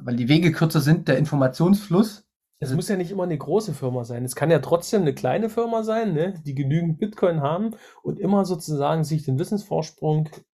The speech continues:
Speaker 2: erkaufen können, ne?
Speaker 1: Aber das gibt's nicht. Also das ist, das ist unlogisch, weil das, das ist das, wie ich mit Bill Gates gesagt hab. Der ist eigentlich derjenige, der als allererstes das Internet hätte erkennen müssen.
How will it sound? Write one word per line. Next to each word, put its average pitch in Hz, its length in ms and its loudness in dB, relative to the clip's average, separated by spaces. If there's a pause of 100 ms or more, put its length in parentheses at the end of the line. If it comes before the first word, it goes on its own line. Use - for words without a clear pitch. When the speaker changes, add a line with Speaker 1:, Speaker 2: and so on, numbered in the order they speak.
(180)
Speaker 2:
erkaufen 147 420 4
können, 117 200 -4
ne? 156 300 -2
Speaker 1:
Aber 143 100 2
das 139 160 -2
gibt's - 300 0
nicht. 127 340 -4
Also 139 160 4
das 131 180 -2
ist, - 240 -6
das 135 140 -4
ist 131 160 -4
unlogisch, 165 460 4
weil 135 100 6
das, 131 220 0
das 135 100 -6
ist - 160 -10
das, 135 140 -4
wie 139 120 2
ich 131 140 -2
mit 135 180 2
Bill 135 220 4
Gates 147 380 -2
gesagt 123 320 0
hab. 147 200 -2 (280)
Der 135 80 0
ist 120 80 -4
eigentlich 135 260 -2
derjenige, 151 480 4
der 135 300 2
als 135 200 -4
allererstes 147 540 -2
das 135 140 -16
Internet 143 400 -2
hätte 139 140 -4
erkennen 156 340 2
müssen. 175 460 -2